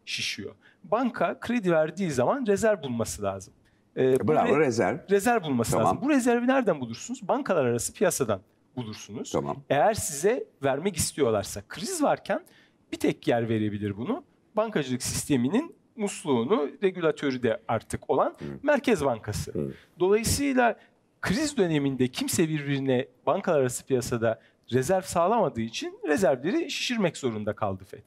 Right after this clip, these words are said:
Speaker 1: Ama
Speaker 2: Tamam.
Speaker 1: az önce anlatılan örnekte bir yerden bir şey bulmuyor. Zaten banka krediyi açtıktan sonra gidip piyasadan rezervi bulabilir. Karşılığı orada yok işte.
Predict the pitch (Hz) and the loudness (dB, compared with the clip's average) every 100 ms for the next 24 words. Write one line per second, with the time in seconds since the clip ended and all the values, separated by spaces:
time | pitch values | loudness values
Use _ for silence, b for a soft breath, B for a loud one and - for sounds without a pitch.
0 | B B B 160 214 196 - - _ _ | B B B 0 2 0 -4 -18 _ _
1 | _ _ _ _ - 175 285 247 196 175 | _ _ _ _ -2 0 2 0 2 2
2 | 170 170 - 202 202 160 156 170 165 - | 0 -4 0 -2 0 -2 0 -2 -2 -4
3 | 165 170 190 180 180 170 160 180 165 190 | -2 2 2 2 0 -2 -4 -2 0 -2
4 | 180 120 110 185 214 - 233 202 180 - | -2 -2 0 0 0 0 0 0 -2 -2
5 | 139 B B - 214 160 156 170 - - | -2 B B -2 2 2 2 0 -2 -4
6 | 175 135 - 226 294 180 - _ _ _ | -2 0 -2 -6 -4 -6 -6 _ _ _
7 | _ _ _ 269 - - 208 - 123 285 | _ _ _ -20 -6 0 0 2 0 0
8 | 320 220 147 139 311 277 180 151 123 - | 2 0 2 0 0 2 2 2 -2 -2
9 | 139 143 - 196 226 208 B B _ 190 | -4 -4 -4 -2 -2 -4 B B _ 0
10 | 254 180 135 120 - 110 - - | 2 2 0 0 -4 -10 -10 -12